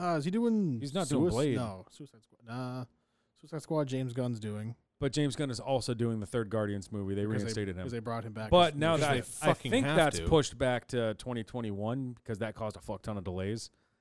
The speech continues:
Speaker 3: Of course it
Speaker 2: 'Cause
Speaker 3: did. He wasn't doing anything for, like,
Speaker 2: basically,
Speaker 3: six months.
Speaker 2: the old, the entire cast said, "Fire him. We're all leaving.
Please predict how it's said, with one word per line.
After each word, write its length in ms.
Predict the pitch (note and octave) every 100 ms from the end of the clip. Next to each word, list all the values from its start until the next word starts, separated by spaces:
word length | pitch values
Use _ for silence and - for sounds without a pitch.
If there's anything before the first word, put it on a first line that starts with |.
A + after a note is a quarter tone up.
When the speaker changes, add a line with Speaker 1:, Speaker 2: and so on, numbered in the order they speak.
| _
Speaker 3:
Of 60 | -
course 180 | G#2
it 60 | C#3+
Speaker 2:
'Cause 40 |
Speaker 3:
did. 200 | E3 E3+
He 100 | C#3
wasn't 320 | D#3+ D#3 F3 D3
doing 200 | F#3 F#3+
anything 260 | F3 D#3 D3+
for, 60 |
like, 80 | E3+
Speaker 2:
basically, 300 | C#3 B2+ E3+
Speaker 3:
six 180 | D#3+ -
months. 320 | C#3+ C3+ A#2
Speaker 2:
the 140 | D3+ D#3+
old, 400 | D3+ D#3 C3+ B2
the 160 | C#3
entire 320 | C3+ D3 D3+
cast 340 | B2 C#3+ C#3 -
said, 220 | B2+ A2
"Fire 300 | - C3 A#2
him. 200 | A#2 G#2
We're 180 | G2 G2+
all 120 | F#2
leaving. 260 | F2+ E2